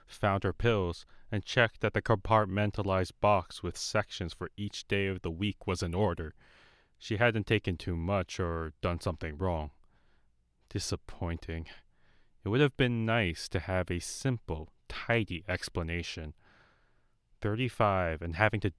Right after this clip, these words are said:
double-check my medications in the same way a woman twice my age might." Her thoughts were disturbed by bloody tears dripping down onto the plastic pill separator and her kitchen counter. She tore off a paper towel from the roll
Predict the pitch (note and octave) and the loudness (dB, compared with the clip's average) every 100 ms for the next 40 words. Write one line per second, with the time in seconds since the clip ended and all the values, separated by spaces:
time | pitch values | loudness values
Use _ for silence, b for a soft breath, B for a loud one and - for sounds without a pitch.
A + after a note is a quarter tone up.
0 | _ G2+ G2 A2 - G2+ F#2 - F2+ F2 | _ 2 2 -2 -2 -4 -4 -4 -2 0
1 | G2 F#2+ G2+ G2 - F2+ - F#2 F#2 - | -2 -2 0 -2 -2 -6 -6 -6 -6 -8
2 | - G#2 G#2+ G#2 G#2 G2 E2+ F#2 F2+ G2 | -8 -6 -4 -4 0 0 0 -2 -2 -2
3 | F#2+ F2 - G#2 G2+ - F#2+ E2+ G2 F#2 | -2 -4 0 2 2 0 -4 2 2 2
4 | - F2+ D#2+ D#2 - b b b b b | -2 -4 -6 -8 -18 b b b b b
5 | _ _ _ - G2+ A#2+ A#2+ - A2+ G#2 | _ _ _ -6 -2 2 2 2 2 0
6 | - - A2 G2 E2+ D2+ E2+ D#2+ F#2+ G2 | -2 -2 0 2 0 -2 -4 -2 0 0
7 | A#2 - A#2 G2+ F2 D#2 F#3+ - B2+ A2+ | 0 -2 0 0 -2 -2 -2 0 0 2
8 | A2+ G#2 F#2+ E2 F#2+ F#2+ F#2 - G2+ G2+ | 2 2 0 0 0 0 -4 -2 0 0
9 | - G#2 - G#2+ - - E2+ F2+ E2+ E2 | 0 -6 0 -2 0 -4 -4 -4 -4 -4
10 | F2 E2+ B B - F#2 F2 - G2 - | -4 -8 B B -2 0 0 -2 -4 -2
11 | F2 - F2 E2 F2 D2+ - b b b | -4 0 -2 -2 -4 -6 -10 b b b
12 | _ - A2 - - C3+ C3+ C#3 C3+ A2+ | _ -6 -6 -4 -6 0 2 4 4 4
13 | - A2 - G2 - G#2 G#2 F#2+ F2+ G2 | 2 0 0 -4 -2 2 4 4 0 -2
14 | F2+ D#2+ F#2 F#2+ | -2 -2 0 0